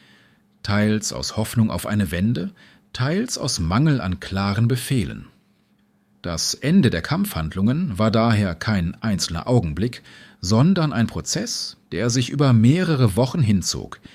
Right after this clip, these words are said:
bis die letzten konföderierten Einheiten die Waffen niederlegten. Die größte verbliebene Streitmacht stand unter dem Kommando von General Joseph Johnston in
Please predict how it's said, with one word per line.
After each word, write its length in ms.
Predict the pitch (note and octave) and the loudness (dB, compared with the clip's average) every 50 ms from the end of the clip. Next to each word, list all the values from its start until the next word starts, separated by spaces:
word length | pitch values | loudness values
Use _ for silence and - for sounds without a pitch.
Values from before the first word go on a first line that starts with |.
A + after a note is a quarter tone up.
| - - - - _ _ - | -20 -20 -20 -20 _ _ -2
bis 300 | - C3 D#3 D#3+ - - | 2 2 2 2 0 0
die 100 | - G#2+ | 0 2
letzten 560 | F#2 G#2+ D3+ - - - - - A#2 G#2 G2 | 2 2 0 -2 -2 -6 -4 -4 -4 -4 -4
konföderierten 840 | - - C3+ E3+ D#3+ - - G2+ F2 F#2 G2+ A#2+ C#3+ D3 - G#2 - | -2 -2 0 0 0 0 -2 -2 -2 0 0 0 0 0 -2 -4 -4
Einheiten 720 | - F#2 G#2 B2+ C#3 A#2+ G#2 G#2 G#2 G#2 - - G2 F#2 | -2 0 0 2 2 2 2 2 0 -2 -2 -2 -4 -2
die 220 | F2+ A2+ A2+ F#2+ | 0 0 0 0
Waffen 360 | F#2 F2 F2 - - B2+ B2+ B2 | 0 -2 -2 0 2 4 6 6
niederlegten. 800 | A#2+ G#2 F2+ D#2+ B1+ C2 C#2 C#2 - - - - D2 C2 B1+ - _ _ _ _ _ _ _ - - - - - - - - _ _ | 6 6 4 0 -4 -6 -6 -8 -8 -10 -10 -10 -10 -10 -10 -14 _ _ _ _ _ _ _ -20 -20 -20 -20 -20 -20 -20 -20 _ _
Die 180 | B2+ B2 B2+ A#2 | 2 4 4 6
größte 520 | A#2 A#2 B2+ F3 A3 B3+ - - - D#3+ | 6 4 4 4 2 0 -2 -4 -4 -4
verbliebene 640 | - - G#2 F2 E2 A2 B2+ E3 F#3 C#3 A2 F2+ D#2+ | -2 0 0 0 2 2 2 2 2 2 0 -2 -2
Streitmacht 840 | - - - G2 G#2+ C3 D#3 - - G2 G2+ B2+ C#3 - - - - | -4 -6 -4 -2 -2 -2 -2 -2 -2 -4 -4 -4 -4 -8 -14 -18 -14
stand 340 | - - - B2 B2+ C3 - | -10 -4 0 0 0 2 0
unter 240 | C#3 C#3+ - C3 A2 | -2 -2 0 0 2
dem 140 | A2 G2+ - | 2 2 2
Kommando 600 | - G#2 F#2+ F2+ F2+ F2+ F#2+ G2+ B2 C#3 E2 E2 | 2 0 0 0 0 0 0 0 -2 -4 -4 -6
von 280 | - - B2+ A#2+ A2+ | -2 0 2 4 4
General 500 | G2 A2 A2 A2+ A2 G#2 G#2 G#2+ G#2+ G2+ F#2 | 4 4 4 4 4 4 2 2 0 0 0
Joseph 460 | - B2 D#3+ F3+ E3+ - D#3 A2+ F#2+ | 0 0 0 0 -2 -2 -4 -4 -4
Johnston 580 | - F#2 E2+ F2+ F2+ - - - - C#3+ D#3 - | -4 -4 -4 -4 -4 -4 -6 -6 -6 -6 -8 -6
in 320 | - - B2 A#2+ B2+ B2 | 0 2 4 4 4 2